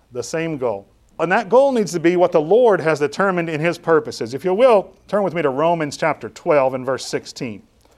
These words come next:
Romans twelve, verse sixteen, Paul says as much in this one verse. "Be of the same mind toward one another.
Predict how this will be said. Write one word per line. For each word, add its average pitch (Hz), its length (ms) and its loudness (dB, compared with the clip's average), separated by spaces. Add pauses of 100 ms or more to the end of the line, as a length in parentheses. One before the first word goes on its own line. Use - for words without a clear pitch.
(720)
Romans 240 300 0
twelve, 190 280 4
verse 160 220 2
sixteen, 175 360 -6
Paul 226 220 4
says 208 300 2
as 123 120 0
much 135 280 -4
in 127 80 -8
this 135 180 -6
one 143 220 -2
verse. - 420 -4 (880)
"Be 294 140 4
of 240 120 4
the 190 80 4
same 247 380 2
mind 156 340 2
toward 151 220 2
one 151 180 2
another. 135 420 0